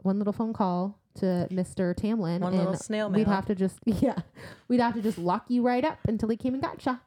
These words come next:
Speaker 1: And Rhys is like, "If you do that, like, I will literally burn this place
Speaker 2: You're
Speaker 1: to the ground."
Speaker 2: <laughs> consider your lives forfeit.
Speaker 1: Yeah, <laughs> literally. "I will literally kill everyone here."
Speaker 2: <laughs>
Speaker 1: And they're like, "Okay, like, we won't say
Speaker 2: It's like,
Speaker 1: anything."
Speaker 2: "Fine, Jesus."
Speaker 1: Like, okay.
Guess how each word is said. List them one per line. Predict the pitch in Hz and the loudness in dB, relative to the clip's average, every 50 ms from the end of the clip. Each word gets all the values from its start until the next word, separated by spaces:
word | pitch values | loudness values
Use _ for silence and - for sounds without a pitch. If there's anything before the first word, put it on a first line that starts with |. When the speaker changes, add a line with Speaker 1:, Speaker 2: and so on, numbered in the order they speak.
| - - _ _ _ _ _ _ _ _ _ | -18 -20 _ _ _ _ _ _ _ _ _
Speaker 1:
And | 226 226 | 0 2
Rhys | 226 247 226 214 | 2 2 4 4
is | 214 | 4
like, | 214 214 214 - | 2 2 2 0
"If | 202 175 | -2 -2
you | 196 196 | 0 -2
do | 165 170 165 | 0 0 0
that, | 160 165 196 240 254 - | 2 2 2 0 0 -2
like, | 190 - | -4 -2
I | - | 0
will | 160 160 156 | 0 0 0
literally | 160 151 147 151 156 | 0 0 0 0 0
burn | - - - | -2 -2 -6
this | - 139 | -6 -6
place | - - - | -4 -2 0
Speaker 2:
You're | 220 202 | 0 0
Speaker 1:
to | - | 0
the | - 147 | -2 -2
ground." | - - 98 - 196 - - | -2 -2 -4 -6 -6 -8 -8
Speaker 2:
<laughs> | - | -4
consider | - 262 214 - 240 214 | -2 -2 0 0 0 0
your | 220 208 196 185 | 0 -2 -2 -4
lives | 165 160 160 156 - - | -4 -6 -6 -8 -8 -14
forfeit. | - - - 156 156 160 - - - - - | -8 -6 -4 -4 -4 -4 -4 -6 -6 -4 0
Speaker 1:
Yeah, | 214 214 214 196 175 175 | 2 4 4 4 4 2
<laughs> | 190 | 0
literally. | 226 214 233 208 - 254 233 262 208 190 185 226 247 - 403 427 415 403 349 320 - - 233 - | 2 0 0 2 2 2 2 2 0 0 -2 -4 -8 -6 -4 -4 -4 -4 -6 -8 -16 -20 -6 0
"I | 226 240 | 0 2
will | 233 226 233 | 2 2 2
literally | 247 233 214 214 214 208 202 196 190 180 170 170 | 2 2 2 2 2 2 2 2 2 2 0 0
kill | - 190 175 151 | 0 0 0 0
everyone | 151 147 151 143 143 160 | -2 -2 -2 -2 2 2
here." | 254 226 - - | 0 0 2 0
Speaker 2:
<laughs> | 403 392 - 403 - - - - - - _ _ _ _ _ _ _ _ 381 392 - _ - - - - _ _ _ _ - - | 0 0 0 -2 -2 -2 -6 -6 -8 -18 _ _ _ _ _ _ _ _ -4 -4 -4 _ -14 -14 -14 -16 _ _ _ _ -2 0
Speaker 1:
And | - 233 | 2 4
they're | 233 233 | 4 4
like, | 226 233 202 | 4 2 2
"Okay, | 202 254 240 269 240 226 | 2 0 2 2 2 2
like, | 214 208 220 | 2 2 2
we | 220 220 | 2 2
won't | 208 202 196 | 0 0 0
say | 226 202 196 | 0 0 0
Speaker 2:
It's | 190 190 | 0 0
like, | 185 175 | 0 0
Speaker 1:
anything." | 165 175 185 | 0 0 -2
Speaker 2:
"Fine, | 202 208 180 170 | -2 -2 -2 -4
Jesus." | 175 202 214 196 - - | -6 -6 -6 -4 0 0
Speaker 1:
Like, | 190 175 - - _ _ | 0 0 -2 -8 _ _
okay. | - 208 190 185 160 151 165 - | 0 2 2 2 2 0 -2 -6